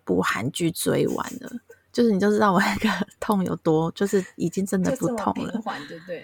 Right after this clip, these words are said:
Speaker 2: 了。
Speaker 1: 对，然后可是结果到第二天的晚上七点又开始很痛，而且这次痛比我第一天痛还要痛很多，就是痛到我已经有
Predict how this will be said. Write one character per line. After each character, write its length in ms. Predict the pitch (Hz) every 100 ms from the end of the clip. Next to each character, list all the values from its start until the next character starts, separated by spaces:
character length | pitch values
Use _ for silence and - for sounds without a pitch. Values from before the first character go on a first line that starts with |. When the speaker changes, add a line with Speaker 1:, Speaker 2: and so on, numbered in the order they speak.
| -
Speaker 2:
了。 80 | 208 _ _ _ -
Speaker 1:
对， 320 | 269 233 185
然 100 | 185
后 100 | 233
可 160 | 277 208
是 80 | 185
结 180 | 190
果 240 | 190 196 185
到 220 | - 202
第 220 | 190 202
二 100 | 190
天 640 | 180 - 185 170 170 170 185
的 240 | 185 165 -
晚 340 | - - -
上 340 | 185 - - 185
七 200 | - 190
点 180 | 254
又 160 | 220 202
开 260 | - 185 180
始 200 | - 156
很 180 | - - _
痛， 260 | - - 196 -
而 80 |
且 160 | 202 185
这 140 | 202
次 120 | 196 202
痛 240 | - 185
比 160 | 175 -
我 100 | -
第 160 | - 185
一 100 | 180
天 240 | - 165
痛 200 | - 165 151
还 220 | - 139
要 220 | 202 165
痛 300 | - - 165
很 240 | 147 - -
多， 180 | - 165
就 100 | 190
是 60 |
痛 240 | 214 214 202
到 120 | 196
我 140 | 165
已 80 | 156
经 260 | - 175 180
有 220 | -